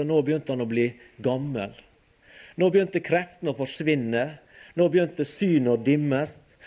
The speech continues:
nå svikta hørselen, beina begynner å skjelve, og han var ikke så effektiv lenger. Og så kunne han begynne å lure, hva nå? Hva vil nå eieren gjøre med meg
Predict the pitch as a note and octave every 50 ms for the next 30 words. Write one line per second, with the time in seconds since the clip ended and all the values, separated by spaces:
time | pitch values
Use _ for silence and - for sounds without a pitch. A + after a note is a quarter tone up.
0 | - - - D#3 E3 D#3 C#3 - - D3 E3 E3 E3 - D3+ D3 D3 D#3+ D#3 D3+
1 | - - - C3 B2+ C3+ D3 D3+ D3+ D3 _ _ _ _ _ - A#2+ D#3+ F3 F3
2 | E3 D#3 D3+ D3+ D3 D#3+ E3+ D3+ C#3 C#3 C3+ - D#3 D3 D3+ D#3+ D#3+ D3+ C#3 D3
3 | D#3+ E3+ - - - - - - - - - - - - - - - D#3+ E3+ F3+
4 | F3+ G#3+ G3+ - - B2+ - - - E3+ F3 E3+ - - A2+ G#2+ - - A2+ A2
5 | A2 A#2 A2+ A2+ G#2+ A2 C3+ - - F3+ F3 F#3 F3 - E3+ D#3 D#3 D#3+ E3+ F#3
6 | E3+ D#3 C#3+ C#3+ C#3+ D#3+ E3 E3 D3+ C3 C3 C3+ - - - - A3 E3 D3+ D#3+
7 | E3+ C3+ A2 C3 C#3 - _ _ _ _ _ _ _ _ _ _ _ _ - -
8 | B3 A3+ G3 E3 F3+ F#3 G3+ G#3+ G#3 F3+ D3+ C#3 C#3+ - - _ _ - - D#3
9 | E3+ G3 G#3+ F3+ G#3+ F3+ D#3+ D3 D3 D3+ D#3+ D#3+ D3 C3 B2+ B2+ C#3 C3+ A2+ G#2